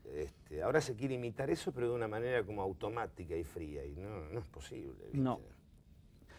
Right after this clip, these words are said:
Speaker 2: ¿Cuál es dentro de tu, lo que vos hiciste lo que más te interesó, este, en, no en teatro, en televisión, humorísticamente?
Speaker 1: Delicatessen.
Speaker 2: Delicatessen. Más que Peor es Nada, ¿no?
Speaker 1: Sí. Peor es Nada, este,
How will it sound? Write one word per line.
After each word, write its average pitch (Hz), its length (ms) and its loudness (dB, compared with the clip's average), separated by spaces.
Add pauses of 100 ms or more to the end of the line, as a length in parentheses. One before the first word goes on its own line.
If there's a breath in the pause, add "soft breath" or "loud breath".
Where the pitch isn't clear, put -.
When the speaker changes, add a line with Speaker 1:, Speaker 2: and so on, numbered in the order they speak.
(120)
Speaker 2:
¿Cuál 302 200 12
es 175 120 12
dentro 147 300 10
de 120 120 10
tu, 139 160 8
lo 131 340 4
que 139 80 6
vos 135 180 6
hiciste 131 300 2
lo 139 80 8
que 123 80 6
más 127 160 4
te - 80 -2
interesó, 123 580 6
este, 120 440 4
en, 151 320 4
no 175 80 8
en 170 80 4
teatro, 120 320 8
en 117 80 4
televisión, 120 520 4
humorísticamente? 113 920 0
Speaker 1:
Delicatessen. 76 720 -6 (220)
Speaker 2:
Delicatessen. 117 440 4
Más 151 140 10
que 151 100 6
Peor 123 220 6
es 113 100 0
Nada, - 280 -6
¿no? 73 100 -8 (120)
Speaker 1:
Sí. - 160 -10 (880 soft breath)
Peor 127 200 8
es 120 80 6
Nada, 143 340 10
este, 78 540 -2